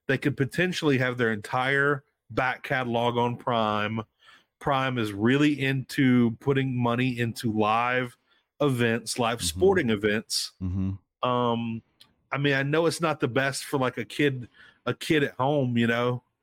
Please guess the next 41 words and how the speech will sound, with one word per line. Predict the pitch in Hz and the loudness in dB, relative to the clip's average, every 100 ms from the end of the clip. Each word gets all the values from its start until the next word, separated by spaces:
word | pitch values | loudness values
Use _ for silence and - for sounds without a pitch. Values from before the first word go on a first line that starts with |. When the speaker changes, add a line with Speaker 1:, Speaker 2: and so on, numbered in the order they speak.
| - | -4
Speaker 2:
Yeah. | 95 85 82 - _ | 0 0 -2 -10 _
Speaker 1:
who | 151 | 0
might | 135 139 | 2 0
not | 131 120 | -2 -4
have | 131 151 | -2 0
Amazon | 131 120 120 113 | 0 0 0 0
Prime. | 135 127 | 0 -2
Let's | 131 175 | -2 0
be | 139 | 2
honest, | 127 110 | 2 0
everybody | 131 123 117 | -2 0 0
has | 104 | 0
Amazon | 110 101 95 95 | 0 -2 -6 -8
Prime, | - 95 - _ _ _ _ _ _ _ | -10 -18 -18 _ _ _ _ _ _ _
and, | 135 139 | 0 0
Speaker 2:
Yeah, | 139 147 | 0 -2
Speaker 1:
and | 143 | 0
not | 147 139 | -2 -2
for, | 165 | -4
Speaker 2:
yeah. | 147 | -2
Speaker 1:
not | 151 175 170 | -2 -2 -2
for | |
the | 160 | -4
T | 127 185 170 | -2 0 0
V, | 101 - - - - | -2 -6 -20 -20 -2
and | 151 | 2
nobody's | 160 180 135 | 2 2 0
Speaker 2:
Right. | 110 | 0
Speaker 1:
canceling | 220 226 220 - 123 120 | 2 0 -2 0 0 0
it | 131 | -2
'cause | 160 143 | -4 -2
Speaker 2:
Right. | 160 | 0
Speaker 1:
nobody | 165 175 175 | 0 2 2
wants | 160 156 | 2 0
to | 165 | 0
lose | 135 131 | 2 4
the | 127 | 2
free | 131 147 143 | -2 -2 -2
shipping. | - 202 - - _ _ _ | -2 -2 -4 -18 _ _ _
Speaker 2:
Right. | 85 | -2
Speaker 1:
Period. | 180 170 110 | 0 0 -2